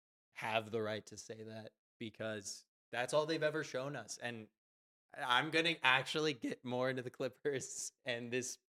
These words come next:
particular run later in the pod, but yeah, it's, it's not the, I wouldn't put down money on it,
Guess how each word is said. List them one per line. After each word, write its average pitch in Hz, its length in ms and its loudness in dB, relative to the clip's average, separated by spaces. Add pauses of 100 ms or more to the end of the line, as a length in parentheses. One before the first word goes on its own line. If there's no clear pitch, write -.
(160)
particular 127 500 -4 (240)
run 117 280 -6 (560)
later 208 480 10
in 190 180 4
the 175 80 0
pod, 143 420 6 (140)
but 127 360 6 (340)
yeah, 110 320 4 (120)
it's, 143 400 4 (380)
it's - 180 8
not 233 300 8
the, 185 240 12 (160)
I 165 140 12
wouldn't 233 320 6
put 214 160 0
down 202 220 6
money 180 280 6
on 165 180 6
it, 185 180 4